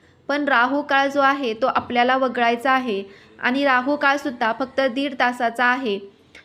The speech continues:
नऊ तारखेला सकाळी नऊ ते साडे दहा ही वेळ सोडायची आहे आणि मग दिवसभरामध्ये कधीही तुम्ही आपल्या भावाला राखी बांधू शकता.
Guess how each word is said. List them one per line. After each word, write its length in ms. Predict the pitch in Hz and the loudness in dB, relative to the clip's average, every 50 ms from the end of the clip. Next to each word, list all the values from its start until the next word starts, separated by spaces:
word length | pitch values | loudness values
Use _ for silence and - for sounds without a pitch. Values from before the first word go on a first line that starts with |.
| _ - | _ -8
नऊ 200 | 240 247 269 294 | -4 -2 0 0
तारखेला 480 | 311 - 269 262 254 254 269 262 254 262 | 2 2 0 0 0 -2 -2 -2 0 -2
सकाळी 420 | 254 277 254 - 240 233 233 240 | -2 -4 -4 0 0 0 0 0
नऊ 240 | 240 247 254 262 269 | -2 -2 -2 -2 -2
ते 200 | 254 - 262 285 | -2 -2 -4 -4
साडे 440 | 285 - 285 240 233 233 247 262 269 269 - - - - _ _ _ _ - 247 208 - - - - - | -2 0 0 0 2 2 0 0 0 -2 -8 -20 -20 -20 _ _ _ _ -8 -8 -8 -8 -12 -20 -20 -8
दहा 380 | - 208 262 262 269 262 226 202 240 247 - | -4 -2 -2 0 0 0 0 0 -2 -2 -2
ही 140 | 277 294 | -2 -2
वेळ 380 | 277 240 254 247 240 254 269 262 | 0 2 2 2 4 2 0 -2
सोडायची 540 | - - 294 254 240 233 240 240 240 - 302 | -2 0 2 2 4 4 2 0 -2 0 0
आहे 320 | 285 285 285 277 240 226 | 0 0 0 -2 -4 -4
आणि 320 | - - - 233 233 262 262 | -4 -2 -2 -2 -2 -4 -4
मग 260 | 262 269 277 294 302 | -2 -2 0 0 -2
दिवसभरामध्ये 920 | 277 269 233 254 254 254 - 254 240 240 240 240 254 233 214 - 220 220 220 - - - _ _ - | -2 -2 -2 -2 -2 -2 -4 -2 0 0 0 0 -2 -4 -2 0 -2 -2 -2 -6 -18 -20 _ _ -4
कधीही 360 | 262 247 214 262 277 277 302 | -2 -2 0 0 0 0 0
तुम्ही 320 | 302 302 294 254 254 254 - - | 0 0 -4 -4 -4 -6 -6 -6
आपल्या 300 | 240 247 - 240 247 254 | -8 -6 -4 -2 -2 -2
भावाला 460 | 269 302 302 277 247 240 240 240 247 | -2 -2 -2 2 2 4 4 4 4
राखी 340 | 262 269 247 247 247 - 277 | 2 2 0 -2 -4 -6 -6
बांधू 300 | 277 285 269 254 247 269 | -4 -4 -4 -2 -4 -4
शकता. 420 | 262 269 247 240 - - 208 190 | -4 -4 -6 -6 -6 -6 -6 -6